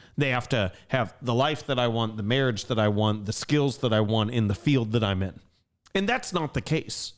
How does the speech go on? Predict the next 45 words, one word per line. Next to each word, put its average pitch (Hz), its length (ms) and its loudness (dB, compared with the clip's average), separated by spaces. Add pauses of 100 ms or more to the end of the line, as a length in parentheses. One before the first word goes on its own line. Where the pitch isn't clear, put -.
Like, 113 320 0 (340)
uh, 139 240 2
a 131 80 2
mentor 131 520 2
could 160 320 0
just 117 260 0
be 131 180 0
in 120 280 2
one 120 160 2
of 107 180 0
those 104 260 2
categories. 117 840 -4 (440)
And 139 220 0
so 135 220 0
we 131 180 2
acknowledge, 127 540 0
like, 120 160 0
"Hey, 160 140 2
what 160 200 -2
are 160 40 2
you 160 180 2
actually 123 340 0
looking 123 400 0
for?" - 300 -8 (120)
Um, 120 320 0
I 151 80 0
would 170 200 0
say, 135 220 0
like, 113 360 -2
uh, 107 380 2
someone 151 340 -2
who 127 160 2
is 107 100 2
a 110 60 2
mentor 120 500 0
is 117 200 -2
typically 127 460 -2
more 104 360 2
defined 143 540 -2 (340)
in 120 140 2
terms 113 260 0
of - 220 -2
character, 143 640 -2 (260)
personal 165 580 -2
development, 170 760 -2